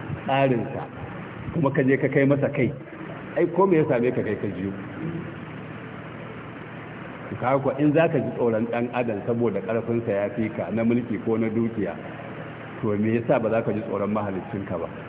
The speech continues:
Wanda duk bayani ya maka, shi yasa ya ce, ai, "Inna hadaynahu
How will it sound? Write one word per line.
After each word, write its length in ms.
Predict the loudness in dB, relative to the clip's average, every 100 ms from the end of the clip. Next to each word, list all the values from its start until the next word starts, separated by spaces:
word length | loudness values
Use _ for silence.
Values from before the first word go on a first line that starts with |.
| -12 -12 -10 -10 -10 -4 0
Wanda 200 | 2 4
duk 160 | 4 8
bayani 360 | 8 10 6
ya 140 | 4 2
maka, 300 | 0 -2 -6 -8 -12 -12 -12 -12 -12 -12 -12 -12 -12 0
shi 80 | 2
yasa 160 | 4 4
ya 20 | 4
ce, 60 |
ai, 120 | 2 4
"Inna 240 | 4 4
hadaynahu 480 | 2 2 2 2 2